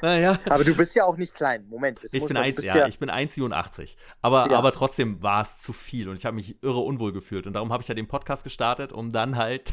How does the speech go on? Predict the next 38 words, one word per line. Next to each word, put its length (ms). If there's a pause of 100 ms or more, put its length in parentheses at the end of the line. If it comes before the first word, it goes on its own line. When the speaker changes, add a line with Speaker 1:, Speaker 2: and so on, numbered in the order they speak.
Speaker 1:
<laughs> 220
mich 180
selber 340
so 80
ein 60
bisschen 300
mehr 120
in 80
den 60
Griff 140
zu 120
kriegen, 240
um 80
mich 100
selber 220
unter 140
Speaker 2:
Mhm. 60
Speaker 1:
Druck 180
zu 80
setzen. 320 (280)
Du 100
musst 220
es 120
durchziehen. 600 (480)
Speaker 2:
Mhm. 100
Speaker 1:
Und, 320
äh, 100
bin 160
jetzt 260
bei 120
dreiundachtzig 640
Kilo 360 (600)
und, 540
äh, 20
Speaker 2:
Stark. 580 (140)
Speaker 1:
hab 220
aber 220
auch 380